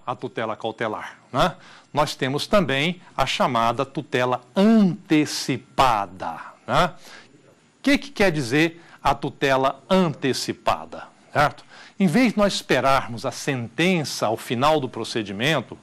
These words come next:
que pode demorar, infelizmente, alguns anos na justiça estatal, né, nós temos condição de antecipá-lo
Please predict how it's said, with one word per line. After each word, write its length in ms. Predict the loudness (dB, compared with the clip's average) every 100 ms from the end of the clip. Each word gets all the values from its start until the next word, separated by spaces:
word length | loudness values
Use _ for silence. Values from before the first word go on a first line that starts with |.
| _
que 100 | -6
pode 260 | 0 0
demorar, 480 | 0 2 4 4 2
infelizmente, 600 | 0 -6 -8 -6 -6 -6
alguns 340 | -6 -6 -6 0
anos 440 | 0 0 -4 -12 -16 -20 -8
na 120 | -2
justiça 400 | -2 -2 -4 -6
estatal, 640 | -10 -10 -2 4 4 4 -2 _ -4
né, 160 | -4 -4 -18 -20 -10
nós 200 | -2 -2
temos 240 | 2 -2 2
condição 440 | 0 2 2 2
de 80 | 4
antecipá-lo 1160 | 2 2 2 2 0 2 4 6 6 4 0